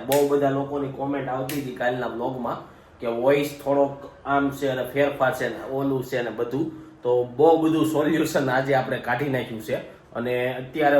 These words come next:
હું ફોર કે એકસો વીસમાં ઉતારું છું. તો આ, આ, આજ એકસો વીસમાં ઉતારી, કાલ સાઠમાં ઉતારી અને પોમદી એચ ડી સિક્સટીમાં ઉતારી. ઈ ત્રણમાંથી તમને કયું રિઝલ્ટ વધારે સારું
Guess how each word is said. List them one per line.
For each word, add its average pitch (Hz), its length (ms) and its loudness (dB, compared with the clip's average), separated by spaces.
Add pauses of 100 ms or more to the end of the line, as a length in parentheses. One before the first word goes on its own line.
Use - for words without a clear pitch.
હું 139 100 0 (120)
ફોર 143 140 4 (140)
કે 139 180 0
એકસો 139 200 -2 (120)
વીસમાં 131 340 -2 (100)
ઉતારું 117 420 -2
છું. - 160 -4 (340)
તો 123 60 -4
આ, 147 380 4 (340)
આ, 135 140 -4 (200)
આજ 151 180 4 (180)
એકસો 170 220 -2
વીસમાં 170 340 0 (100)
ઉતારી, 160 320 0
કાલ 147 140 2
સાઠમાં 156 560 2
ઉતારી 120 300 -2 (300)
અને 127 140 -2 (120)
પોમદી 156 460 4
એચ 156 160 2
ડી 147 120 -2
સિક્સટીમાં 143 640 -2
ઉતારી. 120 300 -4
ઈ 127 120 -12
ત્રણમાંથી 160 540 4
તમને 151 220 0
કયું 156 360 0
રિઝલ્ટ 143 340 2
વધારે 139 340 4
સારું 143 200 0